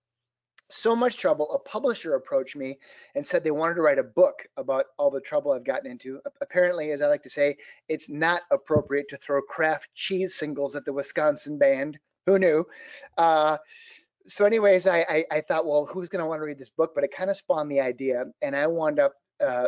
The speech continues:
leveraging my graduate school money to write and publish a book about the history of Gopher hockey from Goldie the Gopher's point of view. My parents thought this was the worst idea in the world. It was destined to be a failure.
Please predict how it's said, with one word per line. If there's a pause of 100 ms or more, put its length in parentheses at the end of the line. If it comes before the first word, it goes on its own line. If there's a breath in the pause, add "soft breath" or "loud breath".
leveraging
my
graduate
school
money
to
write
and
publish
a
book
about
the
history (280 soft breath)
of
Gopher
hockey (140)
from
Goldie
the
Gopher's
point
of
view.
My (500 soft breath)
parents
thought
this
was
the
worst
idea
in
the
world.
It
was (300)
destined
to
be
a (100)
failure.